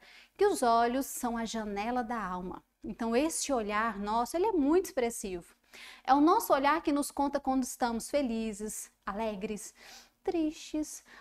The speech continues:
Ai, se eu tô apaixonado, vira aquele olhinho assim que são só os coraçõezinhos.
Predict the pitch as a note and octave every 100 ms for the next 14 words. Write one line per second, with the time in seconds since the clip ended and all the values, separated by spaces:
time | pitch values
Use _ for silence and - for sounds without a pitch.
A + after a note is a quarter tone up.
0 | - - E4 F#4 F4+ E4 D#4+ D#4+ D#4 D#4
1 | - D4 C#4+ C#4 C#4 C#4 C#4 C#4+ C#4+ C#4
2 | C#4 C#4 C#4 C#4 D4 C#4+ - D4 - F#4
3 | F4+ - D#4 D4+ - D#4+ - D4 D4+ D4+
4 | -